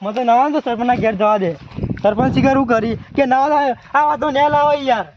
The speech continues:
સરપંચને કંઈ પોકી તો જોઈએ. યાર, સરપંચ તો દેખાતા નહીં નહીં. હા, દે, હા, દે, સરપંચ આપશી. આહા. અલે, અલે, તમે કૂદું લે. અલે, કોણ હલે? એ સરપંચ! આ હું કરો ને ચા?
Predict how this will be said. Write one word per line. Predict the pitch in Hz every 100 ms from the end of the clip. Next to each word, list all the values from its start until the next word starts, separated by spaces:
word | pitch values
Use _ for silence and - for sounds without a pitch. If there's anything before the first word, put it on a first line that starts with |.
| _ _
સરપંચને | 180 175 220 226
કંઈ | 254
પોકી | 214 208 262
તો | 247
જોઈએ. | 220 254 247 294 - _ _ _ _ _ -
યાર, | 285 302
સરપંચ | 233 214 269
તો | 285
દેખાતા | 247 220 269 294
નહીં | 294 302
નહીં. | 233 220 - _ _ _ _ 190
હા, | 214
દે, | 196
હા, | 185 208
દે, |
સરપંચ | 190 185 202
આપશી. | 175 - 185 - 127 - - _ -
આહા. | - 247 - 262 247 _ _ _ _ _ _ _ _ _ _ _ _ _ _ _
અલે, | 262 320 - _ _ _ 240
અલે, | 339 320 _ 311
તમે | 349
કૂદું | 269 277 349 339
લે. | 320 - _ _ _ _
અલે, | 320 359 - - -
કોણ | 349
હલે? | 294 359 370 - _ _ _ _ - _ _ _
એ | 311 370
સરપંચ! | 320 302 392 427 330 - _ _ _ _ _ _ _ _ -
આ | 339
હું | -
કરો | 330 349
ને | 339
ચા? | 330 381 403